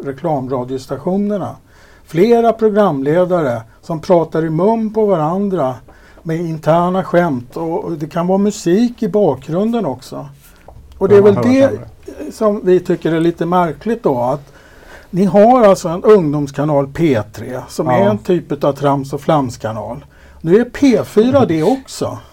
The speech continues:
Speaker 2: Ja,
Speaker 1: Och det
Speaker 2: jag
Speaker 1: gör
Speaker 2: tycker,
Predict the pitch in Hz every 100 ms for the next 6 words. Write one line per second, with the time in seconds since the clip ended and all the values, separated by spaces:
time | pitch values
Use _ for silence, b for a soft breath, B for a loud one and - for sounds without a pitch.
0 | b b b _ _ b b b b b
1 | b - - - - 123 190 180 220 254
2 | 226 131 226 135